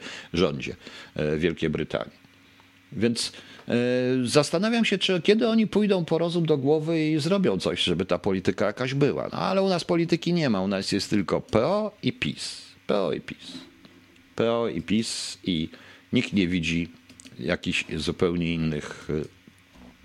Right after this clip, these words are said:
e, rozwiązań, niestety. I póki nie zobaczy, tak będzie, jak będzie. E, to obejrzyjcie te dwa programy, posłuchajcie tego, zobaczycie, co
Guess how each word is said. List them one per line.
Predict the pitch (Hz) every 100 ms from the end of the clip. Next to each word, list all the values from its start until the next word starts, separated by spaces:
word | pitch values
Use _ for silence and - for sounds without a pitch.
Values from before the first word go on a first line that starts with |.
| 85
e, |
rozwiązań, | 80 73 80 71 67 67 78
niestety. | 92 90 - 60 - - - - - - - - - - - - - _
I | 117 120
póki | 113 185 185 180
nie | 165
zobaczy, | 143 131 113 76 - 139 190 226
tak | 185 185
będzie, | 185 190 -
jak | 202 185
będzie. | 190 180 113 73 - - - -
E, | 95 85 90 92 87 65 - - - _ _ - - _ - _ -
to | -
obejrzyjcie | 180 185 196 156 127
te | 104
dwa | 101 98
programy, | 104 87 87 65 95 104
posłuchajcie | - - 113 87 76 73
tego, | - 113
zobaczycie, | 139 143 127 - -
co | -